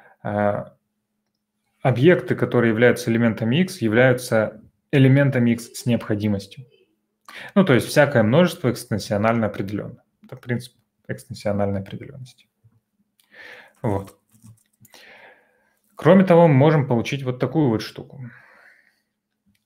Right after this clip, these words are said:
которая у нас будет говорить, что если потенциалистский перевод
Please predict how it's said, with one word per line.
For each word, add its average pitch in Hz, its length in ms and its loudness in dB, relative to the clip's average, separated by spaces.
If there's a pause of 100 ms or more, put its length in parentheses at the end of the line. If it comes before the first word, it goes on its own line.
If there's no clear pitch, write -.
(480)
которая 139 640 0
у 139 60 -12
нас 117 200 0
будет 107 220 -4
говорить, 117 320 -2
что - 340 -8
если 120 880 -2 (1700)
потенциалистский 143 760 0
перевод 127 680 2